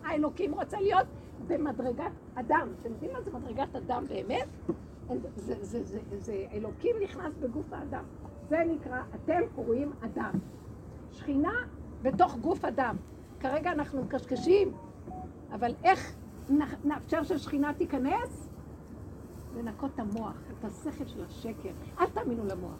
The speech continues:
הוא אומר, "איך ככה הוא אמר לי, אני אראה לו מה זה." אל תאמיני לו, שקרן, סכסכן, רמאי. הוא כל הזמן גונב אותנו, והוא מביא את הסכסוכים, הוא מסכסך בינינו,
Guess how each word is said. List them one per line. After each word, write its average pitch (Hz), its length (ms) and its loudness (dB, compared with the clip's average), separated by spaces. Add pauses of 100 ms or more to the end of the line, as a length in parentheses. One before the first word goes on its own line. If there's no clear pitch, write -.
(640)
הוא 269 100 0
אומר, 302 100 -2
"איך 277 200 -4
ככה 339 120 0
הוא 320 140 -4
אמר 392 200 2
לי, 415 160 0
אני 381 180 2
אראה 370 140 -2
לו 403 120 2
מה 392 180 2
זה." 339 160 0 (420)
אל 302 120 -4
תאמיני 277 380 0
לו, 220 120 -2
שקרן, 233 460 -4
סכסכן, 254 680 -6 (120)
רמאי. 214 340 -2 (680)
הוא 294 80 -10
כל 349 100 0
הזמן 330 280 2
גונב 277 320 4
אותנו, 226 380 -4
והוא 269 100 4
מביא 294 280 0
את - 40 -4
הסכסוכים, 240 600 0
הוא 240 100 0
מסכסך 247 440 -2
בינינו, 240 340 2